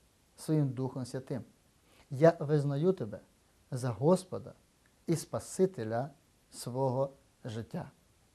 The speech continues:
Амінь. Якщо ви говорили цю коротесеньку молитву від чистого серця, з цього моменту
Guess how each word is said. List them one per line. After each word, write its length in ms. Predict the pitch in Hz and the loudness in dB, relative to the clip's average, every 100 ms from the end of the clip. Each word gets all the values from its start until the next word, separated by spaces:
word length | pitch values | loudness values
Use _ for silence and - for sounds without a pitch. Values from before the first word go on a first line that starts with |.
| _ - | _ -4
Амінь. 320 | 131 127 104 - _ _ _ - - _ _ | -2 -2 -4 -12 _ _ _ -20 -20 _ _
Якщо 420 | 143 175 - 214 | 2 2 4 4
ви 120 | 160 - - | 4 -2 0
говорили 400 | 147 165 190 190 | 6 6 6 2
цю 160 | 196 | -4
коротесеньку 640 | - 151 147 147 147 131 | -2 0 0 -4 -6 -6
молитву 360 | 120 104 - - - _ _ - | -6 -8 -10 -16 -20 _ _ -10
від 160 | 123 | -8
чистого 340 | - 151 151 175 | -4 -4 -4 -6
серця, 460 | - 110 - 135 151 _ _ _ - - | -4 -6 -6 -10 -12 _ _ _ -20 -20
з 40 | - | -4
цього 300 | - 190 196 | 8 8 10
моменту 360 | 185 127 98 | 4 2 -4